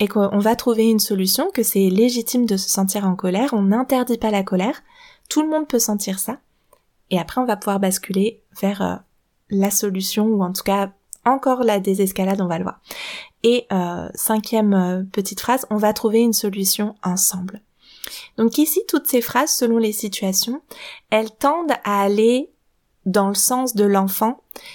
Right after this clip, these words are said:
et de, de, de raccrocher au fait que son émotion est normale, qu'on ne rejette pas cette émotion, qu'on ne rejette pas l'enfant, qu'on veut être de son côté. Alors évi-, évidemment, si par exemple c'est dans une dispute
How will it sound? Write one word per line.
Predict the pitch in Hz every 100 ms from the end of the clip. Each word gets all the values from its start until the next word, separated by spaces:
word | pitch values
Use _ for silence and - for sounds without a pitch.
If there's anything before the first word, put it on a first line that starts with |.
| - _ 214
et | 220
de, | 208 196 208 202 196
de, | 190 202 196 190
de | 196
raccrocher | 202 233 277 - 262 - 294
au | 262
fait | - 254
que | - 226 254 - - -
son | - 277 302
émotion | 294 262 226 - 220 214 220 -
est | 190
normale, | 190 180 175 170 190 -
qu'on | - 208
ne | 202
rejette | 208 202 262 294 269 247 -
pas | 226
cette | - - 190
émotion, | 190 185 180 202 226
qu'on | 220
ne | 202 196
rejette | 196 262 262 233
pas | 214 202
l'enfant, | 190 190 190 196 - - - - -
qu'on | 226
veut | 233
être | 285 254
de | 233
son | - 240
côté. | 233 233 226 214 233 - - - - _ _
Alors | 190 170
évi-, | 170 185 190
évidemment, | 196 190 185 240
si | 254 - 247 -
par | 208
exemple | 202 214 233
c'est | 220
dans | 190
une | 196 202
dispute | 220 - 254 247